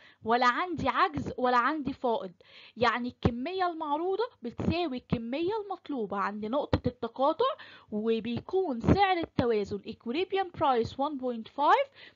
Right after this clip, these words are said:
وال quantity demanded equal ال quantity supplied equal ال ten.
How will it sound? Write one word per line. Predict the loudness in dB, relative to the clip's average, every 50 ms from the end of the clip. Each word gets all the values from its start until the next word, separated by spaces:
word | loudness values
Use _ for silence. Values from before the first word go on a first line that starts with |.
| _ _ _ 0
وال | 0 0 0 0 -4
quantity | -2 -2 -2 0 0 0 0 0 0
demanded | 0 0 0 0 0 -2 -2 -6 -10 -12 -12
equal | -12 -6 -4
ال | -2 -2 -2 -6 -4 -2
quantity | 0 0 2 2 0 0 2 2 4
supplied | 4 4 2 4 4 4 6 6 6 4 2 0 -8
equal | 0 2 4 6 6 4 2 -4 -10 _ _ -4 -2
ال | -2 0 0 -2 -6 -10 _ _ _ _ _ 6
ten. | 6 6